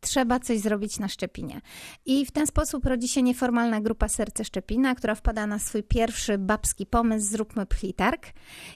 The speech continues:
I już w kwietniu następnego roku, wiosnę, budzimy z pierwszym pchlimtargiem na sercu Szczepina.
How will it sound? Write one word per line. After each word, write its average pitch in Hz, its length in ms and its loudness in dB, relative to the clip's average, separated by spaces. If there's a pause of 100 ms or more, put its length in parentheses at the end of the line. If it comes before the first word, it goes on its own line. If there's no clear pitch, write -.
I 285 160 4
już 311 240 0
w - 80 -6
kwietniu 269 380 0
następnego 220 600 0
roku, 220 560 0
wiosnę, 220 460 0
budzimy 220 600 2
z - 80 -4
pierwszym 247 520 2
pchlimtargiem 196 640 2
na 190 100 -2
sercu 220 320 -2
Szczepina. 254 540 0